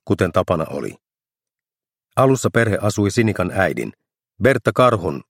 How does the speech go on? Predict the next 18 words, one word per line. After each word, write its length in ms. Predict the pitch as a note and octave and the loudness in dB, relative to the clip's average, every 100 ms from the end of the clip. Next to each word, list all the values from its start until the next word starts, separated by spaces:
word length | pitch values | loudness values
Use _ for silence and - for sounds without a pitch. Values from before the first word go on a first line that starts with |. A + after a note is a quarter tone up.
| _ - | _ -2
eli 160 | G#2 | 0
Bertta-mummon 720 | G2 A2+ - F#2 E2+ D2+ D#2+ - | 0 0 0 -2 -2 -4 -6 -2
alivuokralaisena 840 | G#2+ F#2 C#2 B1+ - A#1+ C2+ E2 E2 | 0 0 -4 -8 -8 -8 -8 -8 -4
Töölössä, 540 | G2+ C#2 G#1 - - - _ _ _ _ _ _ - | -2 -2 -6 -10 -12 -16 _ _ _ _ _ _ 0
kunnes 260 | A#2 G#2+ | 2 2
Itä-Helsingin 640 | B2+ B2 G#2+ G#2 G2+ G2+ F#2+ | 0 2 2 0 0 -2 0
Puotilasta 540 | A2 F2+ D#2+ - E2+ | 0 0 -4 -6 -4
löytyi 320 | F2+ F2+ F2+ F2+ | -4 -2 -4 0
kaupungin 440 | A2 F#2 F#2 F2 | 0 0 -2 -2
vuokra-asunto. 720 | F#2 - - - - - - - _ _ _ _ _ _ _ _ _ _ _ _ - | -2 -4 -6 -12 -12 -12 -14 -14 _ _ _ _ _ _ _ _ _ _ _ _ 0
Tämän 220 | C#3 C#3+ | 4 4
jälkeen 460 | C3+ A2 A#2+ A2+ | 4 4 2 2
Huuselat 400 | C3 A2+ F#2+ D#2+ | 2 2 0 -2
saivat 320 | - G#2 G2 - | 0 2 2 2
kaupungin 440 | A#2+ A2 G2+ F#2+ | 2 2 0 0
vuokra-asunnon 640 | A2 G#2 F#2+ F2+ F#2+ F2+ F#2 | 0 0 0 0 -2 0 0
merellisestä 600 | A2+ G2 E2 E2 - G2+ | 0 0 -4 -6 0 2
Laajasalosta, 720 | G2 D#2 - - - - | 2 0 -8 -10 -12 -12